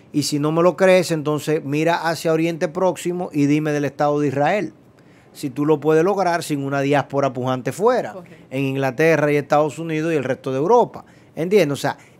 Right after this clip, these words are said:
Speaker 1: esa es la pieza fundamental que garantiza aquello.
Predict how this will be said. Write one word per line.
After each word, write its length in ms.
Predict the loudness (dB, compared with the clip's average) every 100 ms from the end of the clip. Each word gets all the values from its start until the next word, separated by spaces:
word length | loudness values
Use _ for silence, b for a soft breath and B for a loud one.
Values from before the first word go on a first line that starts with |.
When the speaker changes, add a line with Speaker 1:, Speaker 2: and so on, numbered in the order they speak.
| -6
Speaker 1:
esa 420 | -2 -2 2 2
es 80 | 2
la 160 | 0 -2
pieza 300 | -4 -4 -6
fundamental 840 | -6 -2 0 -2 -6 -2 -2 -2
que 100 | -6
garantiza 540 | -6 -6 -8 -10 -6
aquello. 440 | -8 -6 -10 -10